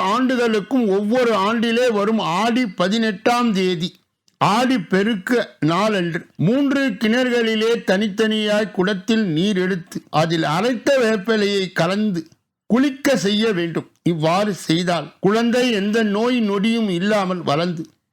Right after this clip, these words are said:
நீண்ட ஆயுளோடு வாழும். திசு தோஷமானதும் விலகும். அன்பர்கள், இதை மனதிலே நினைத்து கொண்டு இந்த பதிவு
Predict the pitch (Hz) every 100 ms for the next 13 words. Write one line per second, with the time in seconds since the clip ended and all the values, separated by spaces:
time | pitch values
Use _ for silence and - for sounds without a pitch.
0 | - 143 233 277 285 302 240 202 226 233
1 | 226 226 240 185 170 175 185 - 202 202
2 | 285 254 208 196 190 185 165 156 147 180
3 | 214 _ 127 147 143 - _ _ _ _
4 | 131 180 202 180 156 220 - 185 202 190
5 | 175 160 - 165 196 202 185 180 214 185
6 | 131 143 _ _ _ _ _ 151 190 220
7 | 233 - 226 160 160 143 - _ _ _
8 | _ _ 160 196 180 170 - 180 196 214